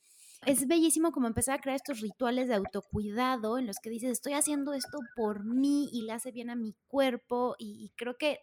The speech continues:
conectarse con ese placer, ¿no? De, de que tu cuerpo te lo pide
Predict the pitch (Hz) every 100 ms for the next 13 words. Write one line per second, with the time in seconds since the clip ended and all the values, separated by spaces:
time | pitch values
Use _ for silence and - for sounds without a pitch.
0 | - 220 220 - 247 247 294 - 214 220
1 | - - 226 196 170 - 247 226 - 202
2 | 262 220 185 - - - 226 226 247 247
3 | 247 302 262 196 - 233 233